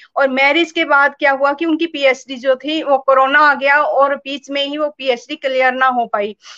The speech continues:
लेकिन वो इतनी मेंटली डिस्टर्ब हो गए, आगे उनका बेटा भी हो गया है, लेकिन वो इतने मेंटली डिस्टर्ब हैं कि आज उनकी फैमिली जो है वो सफर कर रही है और वो आगे नहीं बढ़ पा रहे हैं और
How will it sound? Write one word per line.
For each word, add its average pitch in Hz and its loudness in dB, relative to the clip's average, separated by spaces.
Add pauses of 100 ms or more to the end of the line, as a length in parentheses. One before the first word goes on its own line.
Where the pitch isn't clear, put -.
(160)
लेकिन 339 -2
वो 392 2
इतनी 311 -4
मेंटली 311 0
डिस्टर्ब 269 -2
हो 254 4
गए, 277 2
आगे 269 2
उनका 277 -4
बेटा 247 -4
भी 339 -2
हो 302 0
गया 254 0
है, 269 -2
लेकिन 302 -2
वो 320 -4
इतने 339 -4
मेंटली 302 -4
डिस्टर्ब 269 -4
हैं 277 -4
कि 311 -10
आज 262 0
उनकी 277 -6
फैमिली 285 0
जो 285 0
है 262 2
वो 269 0
सफर 262 -2
कर 240 -6
रही 233 -8
है 285 -4 (340)
और 302 4 (100)
वो 302 4
आगे 262 2
नहीं 302 2
बढ़ 285 -2
पा 277 2
रहे 277 0
हैं 302 -2
और 302 0